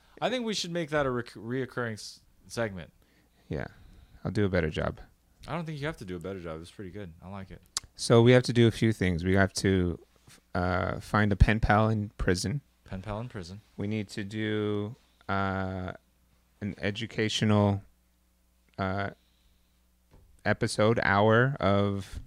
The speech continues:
Speaker 1: Animals.
Speaker 2: what, what animals are.
Speaker 1: <laughs>
Speaker 2: What are we? What, <laughs> what's
Speaker 1: Where do we fit in?
Speaker 2: Yeah.
Speaker 1: What are animals? What's the line?
Speaker 2: Right.
Speaker 1: What's the this and what's the that?
Speaker 2: Right.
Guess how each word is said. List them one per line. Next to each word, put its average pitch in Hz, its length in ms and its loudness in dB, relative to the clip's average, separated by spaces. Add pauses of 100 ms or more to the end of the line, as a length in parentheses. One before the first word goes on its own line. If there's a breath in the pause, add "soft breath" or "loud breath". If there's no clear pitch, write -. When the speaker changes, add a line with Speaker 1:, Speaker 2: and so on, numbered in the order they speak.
Speaker 1:
Animals. 123 320 2 (480)
Speaker 2:
what, 104 160 4
what - 100 -4
animals 113 400 4
are. 127 240 6 (140)
Speaker 1:
<laughs> - 80 12 (720 loud breath)
Speaker 2:
What 110 280 10
are 117 220 10
we? 175 240 8 (380)
What, 110 260 8
<laughs> - 300 0
what's 107 400 0
Speaker 1:
Where 135 120 12
do 165 80 6
we 160 100 6
fit 131 240 2
in? 110 380 2 (180)
Speaker 2:
Yeah. 95 340 4
Speaker 1:
What 123 200 8
are 151 100 8
animals? 113 600 2
What's 104 240 2
the 117 100 0
line? 78 400 -2 (180)
Speaker 2:
Right. 101 120 2
Speaker 1:
What's 82 180 -2
the 107 260 0
this 107 360 2
and 98 120 -2
what's 92 180 -4
the - 120 -12
that? 80 300 -6 (100)
Speaker 2:
Right. 76 320 -6